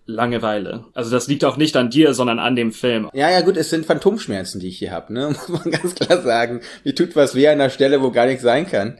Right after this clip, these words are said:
Speaker 2: Am Ende ist dieser Film auch einfach auch zum Teil so eine Reunion von so fast Vergessenen. Also für mich war Eddie Murphy, er spielt seit Jahrzehnten fast schon keine Rolle mehr, äh, so schauspielerisch.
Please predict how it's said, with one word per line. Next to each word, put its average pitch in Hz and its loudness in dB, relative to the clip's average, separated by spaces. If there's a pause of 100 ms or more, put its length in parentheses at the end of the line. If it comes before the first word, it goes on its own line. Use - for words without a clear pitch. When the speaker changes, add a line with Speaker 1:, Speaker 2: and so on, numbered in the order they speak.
Speaker 2:
Am 139 2
Ende 175 4
ist 180 2
dieser 165 4
Film 165 2
auch 156 0
einfach 151 0
auch 139 2
zum 135 -6
Teil 139 4
so 139 -2
eine 139 0
Reunion 139 0
von 135 -4
so 123 -8
fast - -4
Vergessenen. 92 -4
Also 98 -4
für 107 -8
mich 123 -6
war 123 4
Eddie 117 0
Murphy, 120 -2
er 120 0
spielt 123 -4
seit 113 -2
Jahrzehnten 127 -2
fast - -4
schon 113 -10
keine 104 -4
Rolle 110 -2
mehr, 90 -10
äh, 87 -10
so 101 -12
schauspielerisch. 95 -8